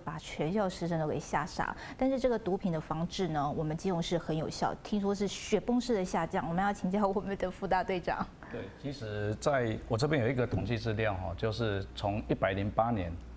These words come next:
Speaker 2: 哦到一百一十年这个数据，那一级毒品的部分哦，从在一百零八年有四百四十六件，那在一百一十一年变成两百二十件，哦，这是我们查记的。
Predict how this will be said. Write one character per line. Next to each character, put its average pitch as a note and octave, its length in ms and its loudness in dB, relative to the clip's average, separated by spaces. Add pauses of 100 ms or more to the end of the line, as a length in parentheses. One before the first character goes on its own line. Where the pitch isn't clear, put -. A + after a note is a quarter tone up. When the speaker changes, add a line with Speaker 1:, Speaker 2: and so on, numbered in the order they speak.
Speaker 2:
哦 E2+ 200 0
到 G#2 320 4
一 D3+ 80 2
百 - 160 0
一 A#2 100 2
十 G#2 160 -2
年 G2+ 160 0
这 G2 120 -2
个 - 40 2
数 G2 320 -2
据， F#2 240 -2 (600)
那 G#2 500 6 (560)
一 - 80 4
级 A#2+ 160 4
毒 C3 140 4
品 G2 260 2 (300)
的 A2+ 80 6
部 - 160 2
分 G#2 240 2 (340)
哦， D#2+ 320 -2
从 G#2 320 0 (680)
在 C3 180 4
一 C3 100 4
百 A#2+ 140 4
零 G#2+ 160 2
八 A#2+ 120 6
年 G#2+ 120 0
有 F#2 80 0
四 C3 220 0
百 D#2+ 160 -2
四 - 180 -4
十 G2+ 100 -6
六 F#2+ 160 0
件， F#2 220 0 (420)
那 A#2+ 220 4
在 A2 300 2
一 D#3+ 40 2
百 - 180 2
一 A#2 100 2
十 G#2 180 -2
一 A2 180 2
年 E2 240 -2 (300)
变 A#2 160 2
成 F2 180 -4 (220)
两 A2 180 2
百 E2 140 0
二 A2 100 0
十 G2+ 160 -4
件， F2+ 220 -4 (580)
哦， - 120 -4
这 C#3+ 100 2
是 C#3 100 4
我 - 80 6
们 G2 80 0
查 F#2+ 200 2
记 G#2+ 160 2
的。 G2 120 -6